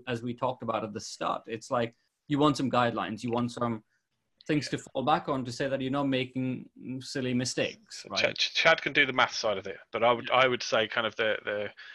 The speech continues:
Speaker 2: the fact that Corey asked this question kind of indicates why we have special source Bayesian, and <laughs> ki-, and, and Bayesian and frequentist arguments and why we discuss which one's the best method to use.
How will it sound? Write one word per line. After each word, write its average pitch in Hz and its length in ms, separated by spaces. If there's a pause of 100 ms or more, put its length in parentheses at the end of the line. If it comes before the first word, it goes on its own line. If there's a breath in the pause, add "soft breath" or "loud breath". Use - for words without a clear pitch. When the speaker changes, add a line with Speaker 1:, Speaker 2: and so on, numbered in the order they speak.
(160 loud breath)
Speaker 2:
the - 60
fact 135 280
that 120 100
Corey 120 380
asked 123 240
this 104 160
question 95 540 (280 soft breath)
kind 117 300
of 113 80
indicates 110 640
why 113 240
we 107 120
have 104 220
special - 320
source 110 240
Bayesian, 110 400 (460 soft breath)
and 107 180
<laughs> - 180
ki-, 120 220 (340 loud breath)
and, 110 180
and 104 280
Bayesian 110 460
and 107 100
frequentist 110 520
arguments 110 540
and 110 140
why 110 200
we 107 140
discuss - 480
which - 200
one's 110 140
the - 140
best - 160
method 113 280
to - 100
use. 110 380